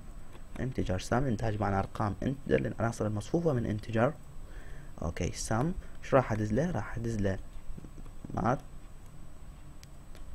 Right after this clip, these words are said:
نفس الطريقة، لكن انا اريد اوجد مجموع مثلًا الصف الثاني فقط من المصفوفة.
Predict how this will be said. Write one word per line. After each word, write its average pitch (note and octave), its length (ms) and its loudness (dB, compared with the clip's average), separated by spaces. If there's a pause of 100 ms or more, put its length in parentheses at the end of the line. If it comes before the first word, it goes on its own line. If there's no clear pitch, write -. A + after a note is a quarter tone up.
(100)
نفس A#2+ 200 2
الطريقة، G2+ 580 2 (2000)
لكن D#3+ 460 6 (200)
انا E3 280 6
اريد F3+ 180 8
اوجد F3 300 10
مجموع C#3 240 6
مثلًا D3 220 4
الصف F3+ 460 2
الثاني D3+ 360 6
فقط F#2+ 300 2
من G2 80 4
المصفوفة. F#2+ 600 -2